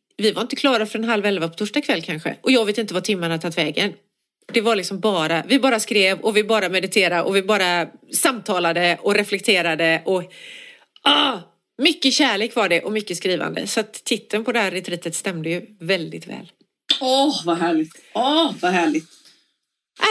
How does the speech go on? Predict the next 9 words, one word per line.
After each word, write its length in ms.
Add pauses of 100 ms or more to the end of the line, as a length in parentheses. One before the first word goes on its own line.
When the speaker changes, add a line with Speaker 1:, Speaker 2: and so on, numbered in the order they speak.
Speaker 1:
det 80
var 160
helt 500
fantastiskt. 840 (1040)
Speaker 2:
Det 80
ska 180
bli, 360
jag 240
tror 240